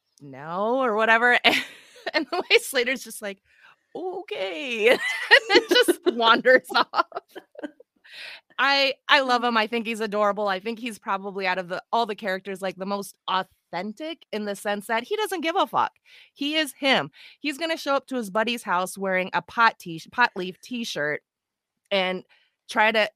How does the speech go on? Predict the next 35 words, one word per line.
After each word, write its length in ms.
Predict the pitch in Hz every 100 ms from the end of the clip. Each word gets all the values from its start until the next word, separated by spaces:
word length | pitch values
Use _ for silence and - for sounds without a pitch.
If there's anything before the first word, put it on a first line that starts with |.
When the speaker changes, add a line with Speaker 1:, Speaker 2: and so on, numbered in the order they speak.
| -
Speaker 1:
and 200 | 208 196
try 220 | 202 208
not 260 | 190 175 -
to 60 | 226
be 160 | 262
a 60 | 269
stoner 680 | - - 196 240 277 294 302
or 60 |
something. 460 | - 320 - 330 320 -
I 100 | 269
don't 160 | 277
know, 240 | 269 240 180
but, 200 | 190 -
like, 300 | 196 190 -
oh, 100 | 262
he's 240 | 262 294 269
just 160 | 277
so 140 | - 220
adorable, 540 | 190 170 170 175 175
and 100 | 170
his 140 | 160 185
long, 360 | 220 220 226 - - - - -
long 320 | 208 247 247
ratty 360 | 233 220 226 240
hair 640 | 214 196 196 190 196 190 - _ _ _
and 440 | 185 170 170 170 175
his 140 | 170
little 300 | 196 214 208 -
stoner 600 | - - - 220 226 226
face 840 | - - 190 190 185 190 190 -
and 140 | 170
him 240 | 208 196 202
and 100 | 196
his 120 | 180 -
conspiracy 720 | 202 - 240 220 214 - 208